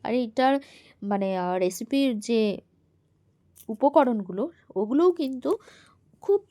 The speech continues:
সামান্য। এটা যখন তুমি করবে, আমি দুপুরবেলা করেছিলাম, তো দুপুরবেলা করেছিলাম তো তখন আমি সঙ্গে সঙ্গে মাখিয়ে ওই যে পনেরো কুড়ি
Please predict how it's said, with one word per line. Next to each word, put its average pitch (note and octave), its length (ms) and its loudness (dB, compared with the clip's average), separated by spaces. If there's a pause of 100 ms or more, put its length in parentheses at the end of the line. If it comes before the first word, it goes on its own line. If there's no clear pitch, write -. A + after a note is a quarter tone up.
সামান্য। A3 520 -2 (1120)
এটা D4 260 -4 (260)
যখন B3 280 2 (200)
তুমি C#4+ 200 0 (160)
করবে, A3+ 260 0 (120)
আমি C4+ 140 -4
দুপুরবেলা C4+ 540 0
করেছিলাম, G3+ 540 -6 (440)
তো G#3+ 80 -6 (260)
দুপুরবেলা C#4+ 500 0
করেছিলাম D4 540 0 (100)
তো D4+ 140 0
তখন C4+ 500 -2 (520)
আমি C#4 220 -2
সঙ্গে A#3 340 -4
সঙ্গে C#4+ 400 -2 (420)
মাখিয়ে C4 500 0 (300)
ওই F4+ 180 0
যে G4 80 4
পনেরো E4 380 2
কুড়ি D#4+ 220 2